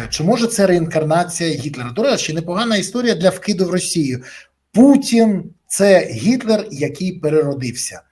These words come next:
Якщо Соловій, е, довів росіянам, що частина їх, з них вірить, що Путін живе в холодильнику, є частина, яка буде вірити, що Путін — це Гітлер. В будь-якому випадку, хай вони вірять все, що уго-,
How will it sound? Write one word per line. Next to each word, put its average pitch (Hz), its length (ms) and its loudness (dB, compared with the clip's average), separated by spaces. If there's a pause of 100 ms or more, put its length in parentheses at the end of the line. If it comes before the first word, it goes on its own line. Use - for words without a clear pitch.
(500)
Якщо 190 440 4
Соловій, 214 680 2 (140)
е, 143 200 0
довів 165 340 0
росіянам, 175 540 0
що - 140 -12
частина 170 440 -2
їх, 139 240 -4
з 139 40 -8
них 160 240 -4
вірить, 170 260 0
що - 240 -8
Путін 160 340 -8
живе 156 320 2
в - 180 -6
холодильнику, 190 760 -6 (580)
є 233 160 2
частина, 185 400 -2
яка 151 180 -2
буде 139 180 -4
вірити, 156 340 -4
що 131 200 -6
Путін — 143 260 -12
це 120 120 -10
Гітлер. 104 300 -16 (420)
В 131 60 -10
будь-якому 196 460 0
випадку, 190 480 -4 (480)
хай 208 220 2
вони 196 160 4
вірять 185 280 4
все, - 300 0
що 214 160 0
уго-, 135 300 -4